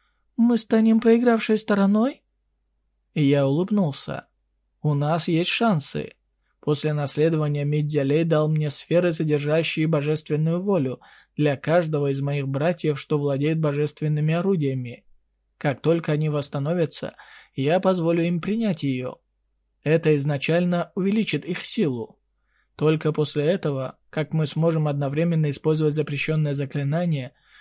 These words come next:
мы сможем не беспокоиться о короле монстров и о трех великих монстрах". Услышав мои слова, в глазах Хаошуи вспыхнул свет.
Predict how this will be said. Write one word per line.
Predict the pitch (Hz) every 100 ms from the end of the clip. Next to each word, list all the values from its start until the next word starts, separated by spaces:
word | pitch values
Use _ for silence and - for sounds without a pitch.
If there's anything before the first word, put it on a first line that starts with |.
| _
мы | - 156
сможем | 143 147 156 175 180
не | 170
беспокоиться | 170 165 196 190 233 175 160
о |
короле | 147 139 147 151
монстров | 190 196 156 156 139 - _ _
и | 156
о | 147
трех | 135 143 170
великих | 165 160 151 175 196
монстрах". | 226 190 - 151 127 - _ _ _ _ _ _ _ _ _ _ -
Услышав | 139 - 139 147 160
мои | 143 135 139
слова, | - 127 127 165
в |
глазах | 160 139 143 165
Хаошуи | - 160 156 - 160
вспыхнул | 151 - - 127 147 151
свет. | - 156 139 107